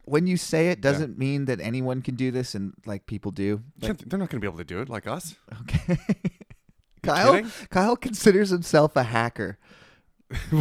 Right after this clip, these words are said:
Speaker 2: What?
Speaker 1: Kyle works
Speaker 2: I
Speaker 1: for
Speaker 2: don't.
Speaker 1: yeah, you're part of Anonymous. You leaked a bunch of Russian government's
Speaker 2: I'm actually part of Antifa.
Speaker 1: documents.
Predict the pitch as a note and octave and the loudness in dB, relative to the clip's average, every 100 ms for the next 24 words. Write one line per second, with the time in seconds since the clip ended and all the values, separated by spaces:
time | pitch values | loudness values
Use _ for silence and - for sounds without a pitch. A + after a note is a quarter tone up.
0 | - A3+ D#3+ - D#3 G2+ D3+ A#3+ - - | 6 6 4 2 2 4 6 4 0 -6
1 | - E3 A3 G#3 F#3+ E3+ G#3 G3 D3+ - | 2 4 6 6 4 6 6 8 6 2
2 | E3+ E3+ D#3 F#3 G3+ F#3+ - F3 E3 D3+ | 2 4 6 6 6 2 2 4 4 2
3 | C#3+ C#3+ B2 G#2 - - B2 D#3+ F3+ E3+ | 2 0 -2 -6 -10 -6 0 4 6 4
4 | F3 D#3+ C#3 C#3+ - C3+ C3 - C3 A#2+ | 4 0 2 0 0 0 0 -2 -4 -2
5 | A#2+ B2 G#2 A#2+ D3+ - - C3 A#2 G2+ | -2 -4 -2 0 0 0 2 2 2 0
6 | G#2+ A2 G2+ D2 A#2+ C3 B2+ A2 F#2 - | -2 -4 -4 -4 -2 -2 -4 -6 -8 -12